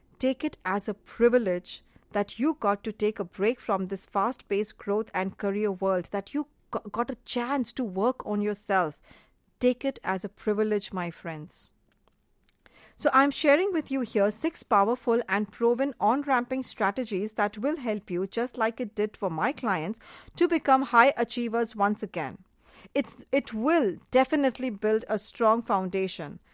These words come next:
Now, before you move ahead, what you want to remember here is that companies and employers are not looking at your resume for a straight line progression.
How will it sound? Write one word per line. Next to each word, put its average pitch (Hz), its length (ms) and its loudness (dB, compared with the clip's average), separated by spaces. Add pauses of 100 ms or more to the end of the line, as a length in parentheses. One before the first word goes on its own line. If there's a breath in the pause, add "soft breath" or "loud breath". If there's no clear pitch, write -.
(520 soft breath)
Now, 254 420 8
before 262 300 6
you 359 100 6
move 269 240 4
ahead, 214 380 2
what 226 260 0
you 269 80 -2
want 247 260 0
to 330 80 0
remember 233 440 0
here 202 420 0
is 226 220 0
that 240 300 0
companies 320 520 -2
and 240 140 0
employers 202 680 2
are 226 140 0
not 254 280 2
looking 262 360 -2
at 208 200 -2
your 233 120 0
resume 190 580 0 (220 loud breath)
for 277 180 6
a 285 80 6
straight - 480 -2
line 233 220 2
progression. 190 760 -2